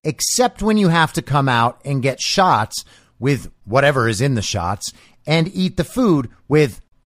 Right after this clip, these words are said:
whatever's in the food. But you have to understand that the experts determined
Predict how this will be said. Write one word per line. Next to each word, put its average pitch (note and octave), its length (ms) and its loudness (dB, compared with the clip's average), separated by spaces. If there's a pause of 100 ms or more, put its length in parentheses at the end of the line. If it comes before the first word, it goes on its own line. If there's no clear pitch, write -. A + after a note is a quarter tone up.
(120)
whatever's A2+ 440 0
in G#2 140 0
the G2 60 -4
food. A2+ 440 0 (760)
But G#2 120 -6
you G2 120 -6
have E3+ 360 2
to D3+ 120 0
understand C3 1040 -2 (340)
that A#2+ 320 -2
the C#3 280 -4
experts A2+ 880 -2 (260)
determined C3 1120 -4